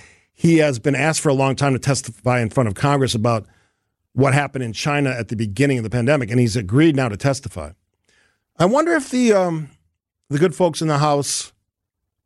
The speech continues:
or the Senate, probably the House, will, um, do that in open session or closed session. Hmm. Like they're doing to Hunter Biden. Wonder about that.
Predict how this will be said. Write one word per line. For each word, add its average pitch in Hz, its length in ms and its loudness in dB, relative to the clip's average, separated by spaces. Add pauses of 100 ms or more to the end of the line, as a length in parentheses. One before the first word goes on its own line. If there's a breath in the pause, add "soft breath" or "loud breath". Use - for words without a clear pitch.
(1000)
or 139 80 2
the 131 120 4
Senate, 127 680 -2
probably 135 180 0
the 113 100 0
House, 113 360 -2 (460)
will, 151 260 4
um, 135 340 0 (500)
do 156 100 2
that 220 160 2
in 170 100 2
open 165 220 0
session 120 460 -6 (1120)
or 151 80 2
closed 160 340 2
session. - 420 -6 (160)
Hmm. 131 260 2 (680)
Like 113 120 0
they're 117 80 2
doing 117 200 2
to 107 60 -2
Hunter 113 240 -2
Biden. 98 380 -2 (360)
Wonder 151 140 2
about 117 220 0
that. 82 180 -14